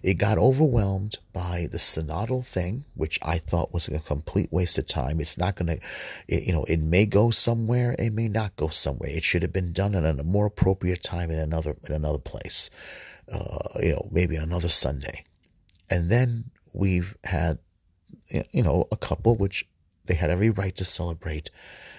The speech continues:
their, their anniversary, and I think it was wonderful.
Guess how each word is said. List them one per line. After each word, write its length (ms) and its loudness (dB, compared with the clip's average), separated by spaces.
their, 640 0
their 300 2
anniversary, 800 0
and 100 -6
I 60 -2
think 260 -2
it 60 -4
was 180 -4
wonderful. 640 0